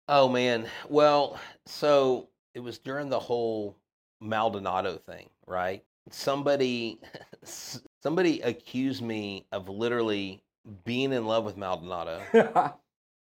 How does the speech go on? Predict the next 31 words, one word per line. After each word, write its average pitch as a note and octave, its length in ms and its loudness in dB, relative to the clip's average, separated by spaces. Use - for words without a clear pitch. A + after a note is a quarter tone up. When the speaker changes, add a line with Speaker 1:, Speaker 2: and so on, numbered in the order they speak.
Speaker 1:
and B2 340 2
wanting C#3+ 320 4
to C3+ 140 -6
do B2 260 -2
things A2+ 360 -6
to G#2+ 80 -10
Maldonado F#2+ 640 -2
that F#2 160 -6
were F#2+ 100 -4
highly G#2+ 380 -2
inappropriate F#2 840 -6
just B2 300 -6
because A2 720 -4
I G#2+ 120 2
was G2+ 300 -4
sticking A2 500 -10
with G2 200 -12
Maldonado. G2+ 540 -4
Speaker 2:
Yeah. C3 280 2
Speaker 1:
Because A#2 600 0
I F#3+ 140 8
wasn't A3 400 6
gonna F3 180 4
get C#3 500 4
my B2 240 4
underwear B2 440 4
up A2+ 140 4
in A2+ 60 0
a G#2+ 60 0
wad G2+ 460 2
because G2+ 840 0